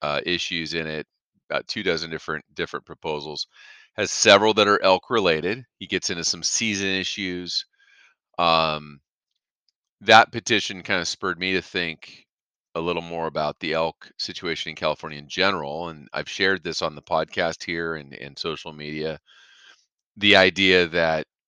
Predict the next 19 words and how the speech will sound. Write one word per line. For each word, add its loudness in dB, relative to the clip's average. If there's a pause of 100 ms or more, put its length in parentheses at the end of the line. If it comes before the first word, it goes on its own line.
(200)
you -6
know, -4
we -2
have 8 (400)
an 0
abundant 0
and -12
healthy -6 (120)
elk -2
population. -4
We -8
have -10
three -6
species, -8 (100)
Rocky -2
Mountain -10
elk, -12 (840)
Tule -2
elk, 0